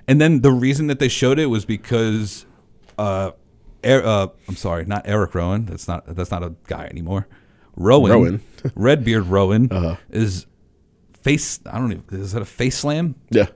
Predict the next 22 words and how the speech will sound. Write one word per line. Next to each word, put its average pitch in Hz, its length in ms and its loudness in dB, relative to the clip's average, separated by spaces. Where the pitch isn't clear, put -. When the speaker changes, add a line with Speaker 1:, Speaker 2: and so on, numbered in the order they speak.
Speaker 2:
face - 340 -6
slam. 87 240 -2
Speaker 1:
Face 143 200 0
slam, 156 400 -2
not 123 160 0
a 190 60 2
choke 190 300 2
slam. 90 360 -4
Speaker 2:
Face 92 240 -4
slammed 90 220 -2
him 90 80 -2
into, 90 180 -6
Speaker 1:
He 98 100 -2
Speaker 2:
into 127 140 -2
Speaker 1:
face 160 220 2
Speaker 2:
the - 80 4
table. 101 100 4
Speaker 1:
slammed 131 200 4
him 123 100 2
into 123 180 0
the 110 100 -4
table. 87 440 -6